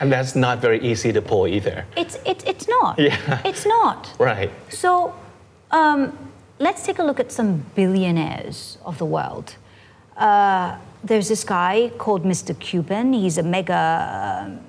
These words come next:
Speaker 2: mega billionaire. And he says his success is measured by mornings when he gets up.
Speaker 1: Huh.
Speaker 2: And he's, he's feeling like he's smiling and happy and he's gonna have a great day.
Speaker 1: Mm.
Speaker 2: That's what he consider-,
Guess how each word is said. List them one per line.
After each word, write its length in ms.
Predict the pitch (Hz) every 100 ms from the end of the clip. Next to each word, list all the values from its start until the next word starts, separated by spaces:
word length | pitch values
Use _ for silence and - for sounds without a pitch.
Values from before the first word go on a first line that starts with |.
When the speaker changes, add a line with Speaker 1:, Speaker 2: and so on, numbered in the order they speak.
| 214
Speaker 2:
mega 400 | 220 226 226 185
billionaire. 580 | 160 196 214 180 - -
And 100 | 214
he 140 | 262
says 340 | 294 240 202 - - -
his 240 | - 311 311
success 880 | 254 - - 180 170 - - - - - -
is 240 | 247 220 185
measured 640 | 196 202 - 170 160 160 - - -
by 240 | 202 185 170
mornings 800 | 170 175 175 175 - - - 180
when 100 | 170
he 140 | 170
gets 400 | 143 175 - -
up. 180 | 165 - - - - -
Speaker 1:
Huh. 200 | 165 165 - - 208
Speaker 2:
And 200 | 190 165
he's, 400 | 202 180 151 - -
he's 260 | - 190 143
feeling 380 | - 202 196 180
like 300 | 165 170 -
he's 520 | - 180 165 143 - -
smiling 800 | - - 190 165 170 175 170 165
and 100 | 151
happy 600 | - 165 - 151 151 151
and 160 | 165
he's 120 | 170
gonna 160 | 196 160
have 160 | 160 160
a 40 |
great 380 | 139 170 160 -
day. 360 | 160 151 151 143 -
Speaker 1:
Mm. 240 | - 170 151
Speaker 2:
That's 320 | 202 220 -
what 200 | 208 190
he 320 | - - 208 202
consider-, 680 | 196 170 - 156 143 -